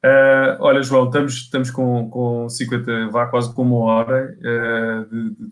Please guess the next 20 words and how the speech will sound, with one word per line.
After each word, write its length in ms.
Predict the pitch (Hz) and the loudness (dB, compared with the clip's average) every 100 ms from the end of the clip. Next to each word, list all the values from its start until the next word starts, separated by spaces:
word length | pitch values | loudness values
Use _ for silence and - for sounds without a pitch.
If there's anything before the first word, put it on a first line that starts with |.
| - | -2
podcast. 500 | 120 - 113 113 - | -2 0 -2 -2 -6
Passou 260 | 123 135 127 | -2 0 0
a 20 | |
correr. 360 | 123 117 117 113 | 0 -2 -2 -8
É 60 | |
sempre 240 | 104 120 117 | -8 -6 -4
um 200 | 113 110 - | -6 -6 -4
prazer 280 | 123 120 | -2 0
enorme 320 | 117 117 117 113 | 0 2 0 -2
falar 220 | 113 110 | -2 -2
contigo. 420 | - 120 110 104 _ _ _ _ _ | -2 -4 -4 -6 _ _ _ _ _
Ehm, 320 | 117 117 120 107 | 0 2 2 0
se 160 | - | 2
não, 200 | 131 131 | 4 4
não 160 | 139 139 | 4 4
havendo 200 | 127 135 | 4 6
mais, 300 | 135 131 - | 4 4 0
mais 160 | 131 127 | -2 0
perguntas, 640 | 131 127 123 120 110 - | 0 2 2 -2 -6 -4
eh, 260 | 120 117 | 0 0